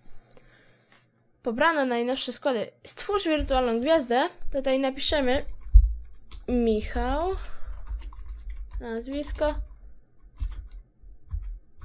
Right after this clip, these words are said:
Czeko. Okej. Znany jako Czeko. Brak komentarza na koszulce Czeko. Y,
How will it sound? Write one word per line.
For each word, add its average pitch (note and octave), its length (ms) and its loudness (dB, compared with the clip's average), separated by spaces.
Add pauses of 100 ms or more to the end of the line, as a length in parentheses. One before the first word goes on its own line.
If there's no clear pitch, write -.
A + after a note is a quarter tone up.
(140)
Czeko. - 340 -6 (1040)
Okej. B3 720 -2 (840)
Znany C#4 420 4
jako B3 460 4 (2500)
Czeko. A#3 520 -2 (1800)
Brak A#3+ 260 -4
komentarza A#3 500 0
na A3 120 0
koszulce A3+ 560 -2
Czeko. B3+ 540 -2
Y, - 1200 -4